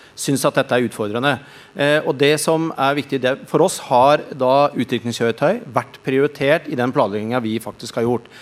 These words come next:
Så utrykningskjøretøy har uansett, syklister eller ikke, prioritet. Skjer det noe, så er,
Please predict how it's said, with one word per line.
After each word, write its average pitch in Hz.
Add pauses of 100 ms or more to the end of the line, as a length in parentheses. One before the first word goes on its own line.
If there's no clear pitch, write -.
(180)
Så 160
utrykningskjøretøy 147
har 127
uansett, 135
syklister 147
eller 127
ikke, 175 (260)
prioritet. 127 (160)
Skjer 131
det -
noe, 202
så 175
er, 123